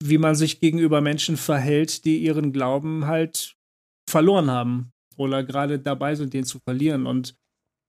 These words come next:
es wurde dann eben wieder davon geredet, dass man jetzt ihnen ein-, die Gewissheit zusprechen soll oder die, ihnen die Hoffnung, äh,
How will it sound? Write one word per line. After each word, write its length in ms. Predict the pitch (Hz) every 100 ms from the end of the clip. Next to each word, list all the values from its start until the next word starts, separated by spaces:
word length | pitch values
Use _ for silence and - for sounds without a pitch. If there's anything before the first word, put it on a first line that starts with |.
| -
es 80 | 139
wurde 220 | 147 147
dann 200 | 147 147
eben 280 | 151 147 143
wieder 200 | 143 143
davon 300 | 143 147 143
geredet, 460 | 139 131 143 139
dass 160 | 139 135
man 160 | 139 135
jetzt 280 | 139 -
ihnen 280 | 156 139 135
ein-, 400 | 131 135 131 139
die 140 | 131 131
Gewissheit 420 | 135 151 156 139
zusprechen 640 | - 180 180 - 151 147
soll 480 | 135 135 139 143 139
oder 220 | 131 131
die, 160 | 127 147
ihnen 120 | 139
die 100 | 135
Hoffnung, 680 | 123 160 - 160 151 147 143
äh, 420 | 139 139 139 139